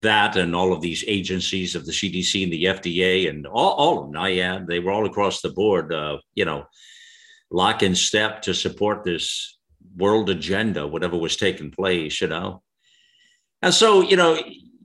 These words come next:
you turn back, th-, and the other thing they did, actually, they turned back the clock on every Trump policy imaginable, everything. I mean, that's just like, they did a total spring cleaning, fall cleaning, and everything else. And, and it didn't matter what the policy was.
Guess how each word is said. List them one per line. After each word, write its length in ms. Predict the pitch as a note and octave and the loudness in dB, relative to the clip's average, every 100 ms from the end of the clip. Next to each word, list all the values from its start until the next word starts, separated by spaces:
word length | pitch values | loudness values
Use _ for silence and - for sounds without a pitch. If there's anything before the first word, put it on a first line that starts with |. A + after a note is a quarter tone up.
| - | -18
you 160 | D3+ D#3 | -4 -4
turn 440 | - G3 F3 D3 | 2 2 2 0
back, 320 | B2+ D3+ C#3+ | 2 2 0
th-, 120 | - D3+ | -6 2
and 260 | D#3 D3 | 2 2
the 120 | C3 D#3 | 2 4
other 120 | A3+ | 4
thing 200 | D3+ B2 | 2 4
they 160 | D3 | 2
did, 200 | G3+ G2 | 2 0
actually, 280 | F#2+ G2 - | 0 -2 -2
they 120 | A2 | -2
turned 320 | B2+ - D#3+ A#2 | -2 -2 -2 0
back 260 | C3 C3+ | 0 0
the 100 | A#2 | -6
clock 520 | - A#2+ C3 C#3 F2 - - - | -4 0 2 2 0 -6 -18 -4
on 280 | A2 G#2+ G#2 | -2 -2 -2
every 580 | A#2+ A#2 B2 C#3 C#3 - | -2 -2 -2 -4 -4 -12
Trump 380 | - A#2+ A2+ A2+ | 0 2 2 0
policy 600 | A2 G#2 A2+ - A2 A#2 | 0 2 2 0 -4 -4
imaginable, 960 | A2+ G2 A#2 A2+ G2 E2 D2+ D#2 F2+ F2+ | -2 0 0 0 -4 -4 -4 -4 -6 -4
everything. 640 | C3+ B2 A2 F2 D#2 F#2 G2+ _ | 0 4 2 2 -4 -6 -14 _
I 100 | A2 | -2
mean, 140 | G#2+ | 2
that's 200 | A#2 A#2 | 2 2
just 240 | A#2+ G2+ A2 | 0 2 2
like, 240 | G2 F#2 - _ _ _ _ - | 2 0 -8 _ _ _ _ 2
they 120 | C3+ | 2
did 320 | A2+ - B2+ | 2 0 4
a 80 | A2+ | 4
total 360 | F#2 C3+ C3 | 4 0 2
spring 400 | A2+ - C#3 B2 | -2 -2 -2 -2
cleaning, 420 | F#2+ A#2 G#2+ G2+ G#2+ | 0 0 0 -4 -4
fall 320 | - A#2 A#2 | 2 4 4
cleaning, 380 | - A#2 B2 A2+ | 0 0 0 -2
and 80 | |
everything 340 | G#2 A2+ G#2+ G#2 | -2 -2 -4 -2
else. 340 | G#2+ A2 A2 | -2 -4 -6
And, 200 | A#2+ D3 | 0 2
and 240 | E3 F3+ F#3+ | 4 4 4
it 200 | F3 D#3+ | 0 0
didn't 220 | D#4+ E4 | -2 2
matter 260 | B3+ B3 | 2 4
what 260 | D#3 C3+ E3 | 4 2 0
the 60 | C3 | -2
policy 460 | D3+ D3 B2 B2+ | -2 -2 -2 -4
was. 760 | A#2 F3 D#3 F3 F#3+ - - | -2 -2 -2 -6 -10 -12 -14